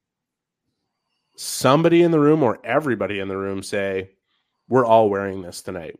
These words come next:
We win as a team, we lose as a team, and we're all gonna wear this." And when that door opens and those guys come in with their questions, no matter how nauseating they are,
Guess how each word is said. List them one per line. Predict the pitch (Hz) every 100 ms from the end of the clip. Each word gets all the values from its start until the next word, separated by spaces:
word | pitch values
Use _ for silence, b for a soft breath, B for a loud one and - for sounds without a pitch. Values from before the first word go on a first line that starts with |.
| _
We | 117 123
win | 139 160
as | 147
a | 151
team, | 160 160 160 131
we | 117
lose | 120 120 131
as | 131
a | 139
team, | 160 160 147
and | 104
we're | 98
all | 95 95
gonna | 92 92
wear | 92 92
this." | 92 -
And | 95
when | 98
that | 98 98
door | 104 104 107
opens | 113 120 127 117
and | 101
those | 104 101
guys | 104 104
come | - 110 104
in | 107 113
with | 104 -
their | 101
questions, | - 107 101 - 107
no | 104
matter | 101 95
how | 101
nauseating | 95 95 95 104 107 110 113
they | 107 104
are, | 107 131